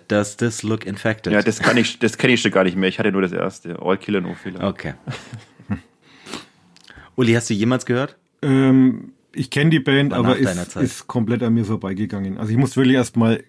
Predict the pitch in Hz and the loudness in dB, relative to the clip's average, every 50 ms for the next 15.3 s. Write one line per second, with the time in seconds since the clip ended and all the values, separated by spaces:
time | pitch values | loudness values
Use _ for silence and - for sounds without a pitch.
0 | _ _ - - 139 131 139 139 131 113 113 110 - 120 113 117 120 117 110 104 | _ _ -4 -2 0 2 4 4 4 2 2 0 0 0 0 0 0 0 -2 -2
1 | 110 - 117 113 101 113 110 107 104 - _ - - 123 120 131 131 127 131 135 | -2 0 0 0 0 0 -2 -2 -4 -6 _ -4 -2 0 2 4 6 6 4 4
2 | 131 - - 139 131 - - - - - - - - - - - _ _ _ - | 2 2 2 2 2 0 -4 -16 -20 -20 -20 -20 -20 -20 -20 -20 _ _ _ 0
3 | 123 117 117 117 110 101 85 78 - 78 95 98 95 101 92 - 117 110 101 104 | 2 4 6 6 4 4 0 -2 -4 -6 -6 -4 -6 -6 -4 -2 0 0 0 0
4 | 95 104 90 - - 98 107 110 85 110 113 110 107 113 107 87 98 - - - | 0 -2 -2 0 0 2 2 2 2 2 2 2 2 0 0 -2 -4 -6 -6 -4
5 | - 117 117 - - 104 101 101 90 - - - - 135 123 104 101 104 101 95 | -4 -4 -4 -2 -2 -2 -2 -2 -4 -6 -12 -18 -16 -12 -8 -6 -4 -2 -2 -4
6 | 85 92 120 - - - - - _ _ _ - 120 - - - - - - - | -4 -8 -14 -18 -20 -20 -20 -20 _ _ _ -18 -14 -12 -12 -12 -12 -14 -16 -20
7 | - - - - - - - 101 104 104 - - - 107 117 127 117 - 113 113 | -20 -20 -20 -16 -14 -12 -12 -12 -14 -16 -14 -8 -2 2 4 4 4 4 4 2
8 | 117 117 - 123 113 117 120 110 113 117 117 117 - - 104 113 120 123 123 117 | 2 2 0 0 0 2 2 4 4 2 2 2 0 2 2 2 4 4 4 2
9 | 107 113 113 - 113 98 85 - 107 104 113 110 - - - 110 101 95 87 - | 2 0 -2 -2 -4 -6 -4 -2 -2 0 0 0 -2 -6 -10 -10 -8 -8 -10 -14
10 | - _ _ _ _ - _ _ _ - 123 123 127 139 139 139 135 156 151 143 | -20 _ _ _ _ -20 _ _ _ 0 2 4 6 6 6 4 4 2 2 4
11 | 147 - - - 113 113 110 131 123 107 117 123 127 120 123 123 113 - - _ | 4 4 4 4 4 6 6 4 4 2 0 0 0 0 -2 -4 -6 -10 -18 _
12 | _ _ _ - _ _ - 113 110 117 123 127 - - 139 123 - 131 123 127 | _ _ _ -20 _ _ 0 2 2 2 2 0 0 0 -2 0 2 0 2 2
13 | 123 - - 98 98 110 113 110 110 135 131 - - 101 - 95 92 90 90 95 | 0 -2 -4 -4 -2 -2 -2 -2 -2 -4 -6 -4 -6 -4 -2 -2 -2 -2 -2 -4
14 | 101 95 90 87 - 98 87 82 90 90 80 82 80 78 78 78 76 76 120 104 | -4 -4 -4 -4 -6 -6 -6 -6 -6 -6 -8 -8 -10 -10 -10 -10 -8 -6 -6 -6
15 | - - 104 87 78 80 | -4 -4 -6 -6 -8 -10